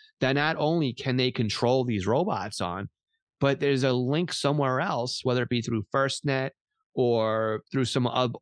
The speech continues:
other backhaul that they're seeing video on. I mean, even drones, they had drones flying around for other things too. And they're gonna be using drones here on Long Island in the summertime. I, I just found out today when they're doing shark sightings.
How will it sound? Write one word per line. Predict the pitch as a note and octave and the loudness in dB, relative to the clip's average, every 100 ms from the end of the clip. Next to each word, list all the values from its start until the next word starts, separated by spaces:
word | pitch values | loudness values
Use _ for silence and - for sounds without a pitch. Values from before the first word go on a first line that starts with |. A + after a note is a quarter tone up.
| _ B2 | _ 0
other | C3+ C#3+ | 2 0
backhaul | B2 A2 A2 D#3+ - - F2 F2 A#2 _ _ _ - | 0 0 0 -2 -2 0 0 0 -6 _ _ _ -4
that | A#2+ A#2+ A#2+ A2+ _ _ _ _ | -2 0 -2 -6 _ _ _ _
they're | B2+ C3 | -2 0
seeing | - D#3+ D#3+ B2 | 0 0 2 2
video | E3 B3+ F#3 E2+ | 2 2 0 -2
on. | F2+ F2+ _ _ _ _ _ _ - | -6 -10 _ _ _ _ _ _ -4
I | A#2 | 0
mean, | C3+ | 2
even | E3 E3 | 4 2
drones, | C3 C3 B3 G3+ - | 0 0 0 -2 -2
they | G#2 | -2
had | B2 | -2
drones | G2 G2+ F#3 A3+ | 0 0 2 -2
flying | - A#2+ G2+ | -2 0 0
around | F#2 F#2 F#2 | 0 -2 -2
for | G2 F#2+ | -2 0
other | G2 | -2
things | G2+ G2+ - | -2 -4 -2
too. | E3+ G#3+ | 0 0
And | F#2+ | -2
they're | F#2+ | -2
gonna | G#2+ G#2 | 0 2
be | A2 | 2
using | A#2+ A2 | 2 2
drones | G#2 A2 G#2+ | 2 2 2
here | - A2+ A2+ - | 0 2 2 0
on | G2+ G#2 | -2 0
Long | G2+ | 0
Island | G2 D#3+ C#3 | 0 0 0
in | A2+ | -2
the | G#2 | -4
summertime. | - D3+ G#3 G#2 F#2 F2+ | -2 -2 -2 -4 -4 -4
I, | F#2 F2+ | -4 -2
I | F#2 | -2
just | F#2+ - | -2 -2
found | F#2 F#2 | -2 0
out | E2+ | -2
today | E2+ E2+ C#3+ - _ _ _ | -2 0 -2 -6 _ _ _
when | C3 | 0
they're | C3 | 2
doing | B2+ C#3 | 2 2
shark | - A3+ A3+ | 0 -2 -2
sightings. | - F#2 E2 - | -4 -4 -6 -12